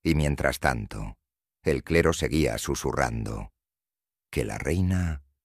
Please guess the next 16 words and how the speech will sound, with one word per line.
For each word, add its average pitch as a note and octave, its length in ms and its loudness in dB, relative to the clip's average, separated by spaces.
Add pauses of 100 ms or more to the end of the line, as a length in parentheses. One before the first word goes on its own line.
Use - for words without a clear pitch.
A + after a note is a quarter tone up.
(160)
había C2+ 380 0
caído B1 400 0
en A1 100 -4
el A1+ 160 -6
pecado, A1+ 640 -6 (600)
que - 140 -4
Dios A1 640 -6 (400)
la D2+ 160 2
castigaba C#2 760 0
con B1 320 -4
la A#1+ 140 -2
rebelión A1 800 -2
de C2 100 0
su - 220 -6
propio G#1+ 580 -2
hijo. - 520 -6